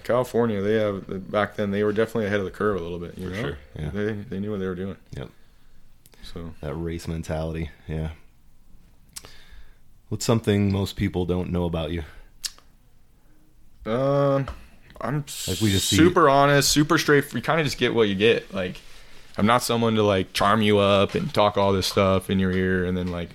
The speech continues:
Speaker 1: I'm over here talking shit on you and everything. Like, I am who I am, what you get. That's it.
Speaker 2: Hmm.
Speaker 1: So, I don't know. I'm a dude that I definitely, I'm, I'm, I'm passionate about the sport. I'm, I'm passionate about upcoming riders and young riders. I,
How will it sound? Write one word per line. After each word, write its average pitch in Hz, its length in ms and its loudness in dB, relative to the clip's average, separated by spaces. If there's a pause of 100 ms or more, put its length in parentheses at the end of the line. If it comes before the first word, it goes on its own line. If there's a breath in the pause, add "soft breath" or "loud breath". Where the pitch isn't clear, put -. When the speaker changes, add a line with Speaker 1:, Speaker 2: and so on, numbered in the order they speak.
(260 soft breath)
Speaker 1:
I'm 101 60 0
over 104 120 2
here 98 100 2
talking 85 280 0
shit 98 220 0
on 87 120 -4
you 92 80 -2
and 92 100 -2
everything. 90 300 -6
Like, 95 280 0
I 127 180 4
am 110 380 2 (200)
who 107 140 0
I 95 120 4
am, 92 200 0 (100)
what - 120 -6
you 101 60 -6
get. 92 260 -4
That's 101 180 -8
it. 98 240 -2
Speaker 2:
Hmm. 92 120 -4 (720 soft breath)
Speaker 1:
So, 90 540 -6 (1500 soft breath)
I - 60 0
don't 135 80 8
know. 135 220 4
I'm 113 80 -2
a 120 60 2
dude 113 220 2
that 107 240 2
I - 160 -10
definitely, 117 640 2 (1040 loud breath)
I'm, 98 280 -4
I'm, 101 280 -4 (520 soft breath)
I'm 101 60 -8
passionate 107 480 0
about 107 200 2
the 101 60 0
sport. 104 560 0
I'm, 90 240 -6 (280)
I'm - 60 -18
passionate 98 380 0
about 87 100 -2
upcoming 98 380 -4
riders 95 600 0
and 90 120 -8
young 95 200 -4
riders. 98 560 -2
I, 80 140 -14